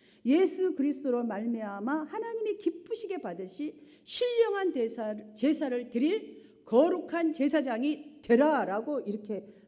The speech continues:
명령하듯이 권면합니다. 베드로 사도는 그 앞절에서는 분명히 그리스도를 산돌에 비유했습니다.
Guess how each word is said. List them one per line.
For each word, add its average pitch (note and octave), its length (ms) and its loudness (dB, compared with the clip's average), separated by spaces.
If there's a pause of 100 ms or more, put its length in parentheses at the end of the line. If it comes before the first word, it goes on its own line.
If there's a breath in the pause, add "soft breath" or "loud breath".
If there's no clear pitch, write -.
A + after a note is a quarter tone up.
명령하듯이 D#4+ 1200 2
권면합니다. D#3 760 -2 (680 soft breath)
베드로 G4 300 4
사도는 D4+ 640 0
그 F#4 240 0
앞절에서는 C#4 720 -2
분명히 G#3 640 -2 (180 loud breath)
그리스도를 F#4+ 640 4
산돌에 C#4 640 -2
비유했습니다. F3+ 840 -4